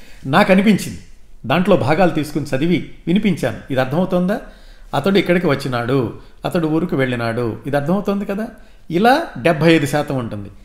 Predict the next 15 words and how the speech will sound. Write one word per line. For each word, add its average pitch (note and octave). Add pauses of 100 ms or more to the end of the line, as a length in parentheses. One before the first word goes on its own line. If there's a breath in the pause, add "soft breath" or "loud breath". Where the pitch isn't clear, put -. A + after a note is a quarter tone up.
(380 soft breath)
ఇరవై A3+
ఐదు A3+
శాతం A#3+
కొంచెం C4
కష్టంగా B3
ఉంటుంది, D3+
కానీ B3
చదవండి, D4
చదివి G3+
డిక్షనరీ B3
పెట్టుకుంటే A#3+
తెలుగు C4
అర్థమవుతుంది A3+
కదా D#3
మీకు, A#2+